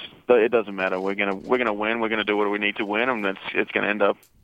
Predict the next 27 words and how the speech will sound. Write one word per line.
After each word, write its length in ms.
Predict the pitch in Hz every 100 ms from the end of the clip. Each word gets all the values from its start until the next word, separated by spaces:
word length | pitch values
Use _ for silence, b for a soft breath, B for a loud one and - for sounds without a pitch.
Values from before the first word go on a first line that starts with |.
| - -
We're 100 | 113
looking 240 | 110 107
to 80 | 113
look 160 | 104 -
back 220 | 101 110
at 60 | 107
this 100 | 107
in 60 | 104
the 60 |
end 80 | 101
of 60 | 98
the 80 | 107
season. 140 | 127
We're 80 | 113
like, 140 | 110 143
"Yeah, 240 | 180 160 - -
the 80 | -
first 220 | 131 123 120
week 160 | 120
was 100 | 110 -
tough, 240 | 113 127 -
but 120 | 95 _ _ -
since 120 | 120 -
then 160 | 127
it's 100 | 120
been 140 | 107 107
fun." 240 | 131 127